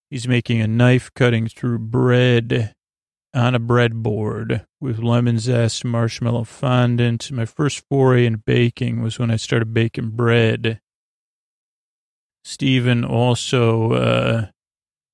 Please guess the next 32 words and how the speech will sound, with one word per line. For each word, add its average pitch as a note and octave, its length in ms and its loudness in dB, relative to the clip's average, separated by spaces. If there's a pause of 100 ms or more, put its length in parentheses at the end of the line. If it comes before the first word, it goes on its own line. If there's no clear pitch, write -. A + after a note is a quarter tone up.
(180)
bread, A#2 680 0
fondant, B2 800 0 (180)
c-, C#3 240 -6
something A#2+ 600 -4
sandwich, B2 720 0
a B2 40 -2
B A#2+ 300 0
L A#2 240 0
T, A#2 720 0 (720)
hazelnut B2+ 540 0
liqueur, B2+ 440 0
peanut B2 400 -2
butter A#2 320 0
cream. A#2+ 640 -4 (1080)
"B A#2+ 160 -2
L A#2 120 2
T, C3+ 300 0
B B2 200 0
L C3 140 0
T, C#3+ 200 0
how A#2 100 2
are C3+ 80 0
you C#3+ 60 -2
gonna B2+ 180 0
do C#3 140 0
this?" A2+ 280 -2
He B2+ 80 -2
says, A#2 240 -6
"I'm B2 120 0
gonna B2+ 120 0
use A#2+ 260 -2
a A#2 360 -2